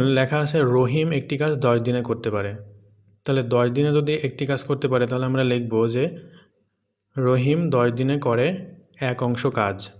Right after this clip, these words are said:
এরপর আমাদের বের করতে হবে এক দিনে কতটুকু করে। এজন্য আমরা লিখব অতএব রহিম এক দিনে করে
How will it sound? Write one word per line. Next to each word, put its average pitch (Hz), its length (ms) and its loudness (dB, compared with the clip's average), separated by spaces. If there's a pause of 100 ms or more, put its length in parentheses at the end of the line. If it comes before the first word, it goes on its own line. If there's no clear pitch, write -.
(560)
এরপর 156 240 2
আমাদের 170 280 4
বের 160 140 2
করতে 170 240 -2
হবে 135 240 2
এক 139 220 0
দিনে 151 240 -2
কতটুকু 117 360 0
করে। 101 260 0 (600)
এজন্য 151 280 2
আমরা 165 160 4
লিখব 120 220 2 (360)
অতএব 127 380 2 (500)
রহিম 147 380 4
এক 123 220 0
দিনে 151 220 2
করে 120 280 2